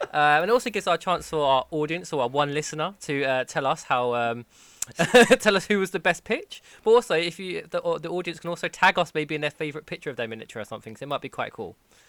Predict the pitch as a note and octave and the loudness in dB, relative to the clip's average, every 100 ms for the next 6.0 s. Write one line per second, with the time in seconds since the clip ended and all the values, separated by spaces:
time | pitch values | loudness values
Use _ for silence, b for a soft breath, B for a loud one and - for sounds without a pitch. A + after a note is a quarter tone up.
0 | b b _ D3+ A#3 G#4 _ _ _ - | b b _ 0 2 0 _ _ _ -4
1 | D#3+ C#3+ E3+ G#3+ _ _ - - E3 D#3+ | 0 2 0 -4 _ _ -6 -2 0 0
2 | D3 C3+ B2 F#2+ F2 _ _ _ _ _ | 0 0 -2 -4 -12 _ _ _ _ _
3 | _ _ _ _ _ _ _ _ _ _ | _ _ _ _ _ _ _ _ _ _
4 | _ _ _ C3+ C3 E3 - - B2 A#2 | _ _ _ -6 -4 -6 -6 -4 -4 -4
5 | A2+ G#2 F#2 - - _ _ _ - | -12 -10 -10 -12 -20 _ _ _ -6